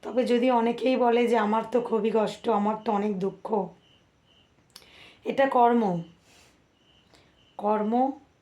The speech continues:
আমি যদি কাউকে ছোটো বড়ো কথা বলি, তাহলে আমাকেও রেডি হয়ে থাকতে হবে না শোনার জন্য?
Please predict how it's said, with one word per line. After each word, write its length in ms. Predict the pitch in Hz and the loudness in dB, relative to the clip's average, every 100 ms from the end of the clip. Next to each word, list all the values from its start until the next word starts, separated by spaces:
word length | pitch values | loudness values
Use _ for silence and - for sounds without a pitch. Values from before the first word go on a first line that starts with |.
| _ _ _ _ - | _ _ _ _ -6
আমি 220 | 214 233 247 | -2 0 0
যদি 200 | 226 233 | 0 0
কাউকে 280 | 226 208 226 | 0 0 -2
ছোটো 220 | 208 220 196 | -2 -2 0
বড়ো 180 | 202 202 | 0 -2
কথা 220 | 190 208 | -4 -2
বলি, 260 | 196 202 233 - - - - - | -2 0 -2 -4 -16 -20 -20 -8
তাহলে 180 | 220 214 | -4 -2
আমাকেও 400 | 196 214 214 262 | -2 -2 2 4
রেডি 220 | 233 247 | 4 4
হয়ে 160 | 240 262 | 2 2
থাকতে 260 | 254 240 - | 0 -2 -2
হবে 160 | 214 208 | 0 2
না 100 | 247 | 0
শোনার 380 | 240 226 208 214 | -2 -2 -2 -2
জন্য? 260 | 208 247 | 0 0